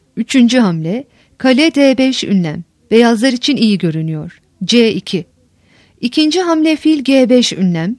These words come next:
Üçüncü hamle, kale D yedi. Üçüncü hamle, E beş, fil H dört ünlem. Dördüncü hamle, kale D yedi, vezir E sekiz.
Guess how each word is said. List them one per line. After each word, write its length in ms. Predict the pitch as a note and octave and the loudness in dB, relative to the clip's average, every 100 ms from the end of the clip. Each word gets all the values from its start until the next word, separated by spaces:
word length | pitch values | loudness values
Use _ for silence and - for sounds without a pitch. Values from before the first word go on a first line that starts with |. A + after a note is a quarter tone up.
| _ _ | _ _
Üçüncü 400 | A#3+ C4+ B3 B3 | -4 0 2 2
hamle, 420 | G3+ D#3+ D#3 A3+ - _ _ | -2 -4 -4 -6 -8 _ _
kale 340 | - C4 B3 A3+ | -2 0 2 2
D 80 | |
yedi. 580 | A#3 G#3 F3 D#3 D3+ A#3 - - | 2 2 -2 -4 -6 -6 -10 -12
Üçüncü 360 | G#3+ B3 A#3 D4 | -6 -2 -2 -2
hamle, 340 | C4 A#3 A#3 | 0 0 0
E 240 | F#3+ F#3 E3+ | -2 -2 -2
beş, 380 | F3+ B3+ - - | -4 -4 -8 -8
fil 240 | - C4 C4 | -4 -4 -2
H 300 | G#3+ G#3+ - | -4 -2 -2
dört 280 | G3+ G3 - | -2 -2 -6
ünlem. 400 | E3+ D#3 E3+ B3+ _ _ _ _ F#3+ | -6 -6 -8 -12 _ _ _ _ -2
Dördüncü 460 | G3+ G3+ G#3+ F#3+ | 0 0 -2 -2
hamle, 440 | F#3 D#3 D3+ F3 B3+ _ _ _ | -4 -4 -8 -10 -12 _ _ _
kale 340 | - B3 A#3 A3 | -4 0 2 2
D 80 | G#3+ | 0
yedi, 600 | G3+ F3 E3 - A#3 - | 0 0 -4 -2 -4 -4
vezir 380 | F#3+ G#3 F#3+ G#3 - | -4 -4 -2 -4 -2
E 200 | F3+ E3 | -4 -4
sekiz. 560 | - - G3+ C4 - | -8 -10 -8 -10 -12